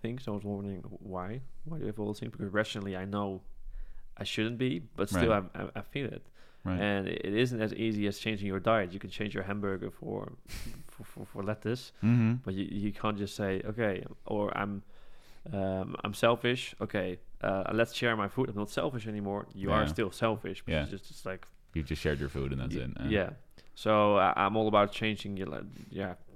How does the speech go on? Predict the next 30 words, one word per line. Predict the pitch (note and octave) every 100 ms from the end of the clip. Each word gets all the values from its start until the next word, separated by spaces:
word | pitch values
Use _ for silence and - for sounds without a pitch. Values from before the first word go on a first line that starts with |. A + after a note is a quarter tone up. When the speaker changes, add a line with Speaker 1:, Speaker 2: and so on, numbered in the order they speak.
| -
Speaker 1:
changing | - A#2 A#2+ A2
the, | G#2 G2+ - - - - - -
changing | - A#2+ A2
yourself | G2+ - G#2 F2+
back | F#2+ F#2+
to | - G2
your | F#2
true | - G#2 F#2 -
version, | G2+ F#2 E2+ E2+
actually. | - - F2
So, | - C#3
Speaker 2:
Oh, |
really? | B2+ B2 F2+
Speaker 1:
so, | F2+ - F#2+ F#2 F2+ - - - - - - - -
Speaker 2:
That's | A#2+ F#2+
Speaker 1:
uh, |
Speaker 2:
cool. | A#2 G#2 - -
Speaker 1:
yeah. | G#2+ G2 A2+ - - - - -
Speaker 2:
Did | - A#2
you, | D3 D3+
uh, | C#3 C3+ B2+
there's | C3 C3
a |
book | G#2+ F#2+ A#2+ B2+ -
called | G#2+ F#2+
How | G2+
to | G#2+
Change | - G#2 G2+
Your | F#2+
Mind | F2+ A#2 F3+